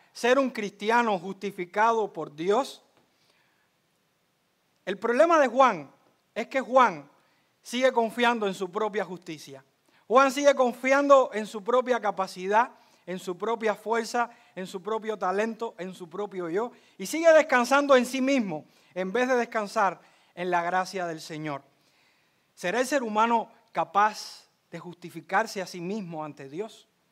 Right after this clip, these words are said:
¿Cuál será la manera que Dios utiliza para justificarnos de nuestros pecados y cómo Dios opera en nuestra vida? Pues quisiera responder estas preguntas a través de un texto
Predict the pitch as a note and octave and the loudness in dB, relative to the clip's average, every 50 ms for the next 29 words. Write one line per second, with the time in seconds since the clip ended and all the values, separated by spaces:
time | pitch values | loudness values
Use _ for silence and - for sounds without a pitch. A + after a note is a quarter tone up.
0 | _ _ _ _ _ _ _ _ _ _ _ _ _ _ _ _ - C#4+ D#4+ D#4 | _ _ _ _ _ _ _ _ _ _ _ _ _ _ _ _ 0 0 0 2
1 | - C4 A3 A3 A#3 A#3+ A#3+ A3+ G#3+ G3 F3+ F#3 F#3+ F#3 D#3+ C#3+ C3 _ _ _ | -2 -6 -4 -4 -4 -4 -4 -6 -6 -8 -8 -8 -8 -8 -8 -10 -12 _ _ _
2 | _ _ _ _ _ _ E3 D#3+ D#3 E3 G3 G3 G3+ G#3 D#3 F3 E3+ F3 G3+ F#3 | _ _ _ _ _ _ -14 -14 -6 -6 -6 -6 -6 -12 -12 -12 -12 -10 -10 -10
3 | - E3+ D3 C3 _ _ _ _ _ _ - D#3 D#3+ D3+ D#3 E3+ D#3+ - F3 - | -10 -12 -12 -12 _ _ _ _ _ _ -8 -8 -8 -8 -12 -18 -18 -18 -18 -16
4 | - D#3 _ _ G3+ G3+ G3 F#3 F3 E3+ D#3 E3 D3+ D3+ D3+ D3+ _ D#3 D3 _ | -16 -18 _ _ -2 -2 -2 -2 -8 -12 -12 -12 -12 -12 -12 -14 _ -20 -16 _
5 | D3+ - - F3+ E3+ E3 D3+ E3+ E3 F#3 B3 C4+ C4+ A3+ F#3+ G3 G#3+ G3+ G3 F#3 | -16 -8 -4 -4 -4 -4 -6 -10 -10 -10 -8 -6 -6 -6 -6 -6 -8 -8 -8 -12
6 | - F#3 F3+ F#3 E3+ D3+ C3 C3+ B2+ B2+ - C3 B2+ B2+ B2+ B2 A#2+ B2 _ _ | -10 -10 -12 -10 -12 -12 -14 -16 -18 -20 -20 -20 -20 -20 -20 -20 -20 _ _ _
7 | _ _ _ _ _ _ _ _ _ _ _ _ _ _ - F#3+ G3 F#3+ F#3+ F3+ | _ _ _ _ _ _ _ _ _ _ _ _ _ _ -6 -6 -4 -4 -10 -6
8 | - B3 C4 C#4 C4 A#3+ A3+ A3+ - G3 F#3+ G3 G#3+ G#3+ A3 _ G#3+ F#3+ _ - | -4 -2 0 0 0 0 -4 -4 -6 -8 -6 -4 -6 -8 -8 _ -12 -10 _ -8
9 | F3 F#3 G3+ G#3 - F3+ E3+ E3 D#3 D#3 E3 F3+ F3 G#3+ A3 G3 F#3 F#3+ F#3+ F3+ | -8 -8 -8 -8 -10 -12 -12 -10 -8 -6 -6 -6 -6 -8 -10 -10 -6 -6 -6 -6
10 | F#3 - C#3+ C3 | -6 -12 -18 -18